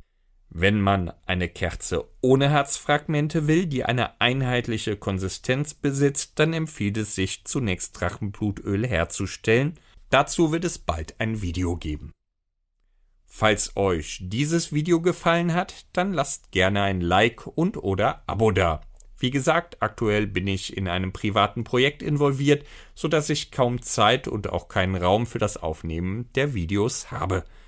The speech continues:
Das wird sich im Frühjahr ändern,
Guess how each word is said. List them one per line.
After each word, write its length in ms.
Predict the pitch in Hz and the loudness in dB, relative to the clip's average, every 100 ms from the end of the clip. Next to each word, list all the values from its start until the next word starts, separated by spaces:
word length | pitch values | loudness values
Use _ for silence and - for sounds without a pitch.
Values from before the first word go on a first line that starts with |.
| - - - - | -20 -20 -20 -2
Das 400 | 117 107 - - | 0 0 -4 -4
wird 160 | 92 - | -4 -4
sich 340 | 87 76 - | -6 -6 -8
im 160 | 101 90 | -6 -6
Frühjahr 480 | - 110 110 104 - | -2 2 4 2 2
ändern, 460 | 139 160 170 170 | 0 2 2 0